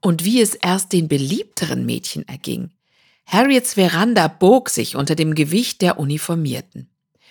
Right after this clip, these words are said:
Die Pension sah aus wie ein Rekrutierungsbüro. Während der Wochen, die Louise in den weinumrankten, schwülwarmen Tiefen des Südens verbrachte, lungerte Dan ständig in der Pension herum.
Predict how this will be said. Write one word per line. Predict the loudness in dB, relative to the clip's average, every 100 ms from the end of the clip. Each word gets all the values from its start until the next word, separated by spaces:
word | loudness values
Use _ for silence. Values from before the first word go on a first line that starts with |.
| _ _ -8
Die | -2
Pension | 2 2 2 4 4 4
sah | 2 0 2
aus | 0 0 -2 -4
wie | -6 -4
ein | -4
Rekrutierungsbüro. | -2 -4 -6 -10 -8 -6 -6 -8 -12 -10 -12 -12 -14 _ _ _ _ _ _ _ _ _ _
Während | 2 4 4 2 2
der | 4 4
Wochen, | -2 0 0
die | 2
Louise | 2 2 0 -2 -2 -8 -10 _ _ -6
in | 0
den | 0 0
weinumrankten, | 2 2 2 0 -2 0 0 -2 -4 -6 -6
schwülwarmen | -6 -4 0 2 2 0 0 0 0 -2 -4
Tiefen | -4 -4 -2 -4 -2
des | -2 -2
Südens | -4 -2 -6 -4
verbrachte, | -6 -4 -6 -6 -4 -4 -4 _ -20 _
lungerte | 2 4 6 4 2 0
Dan | -2 0 0 -2 -4
ständig | -8 -2 0 0 0 -2 -4 -6
in |
der | -4
Pension | -4 -4 -4 -4 -6 -6 -6
herum. | -6 -6 -8 -10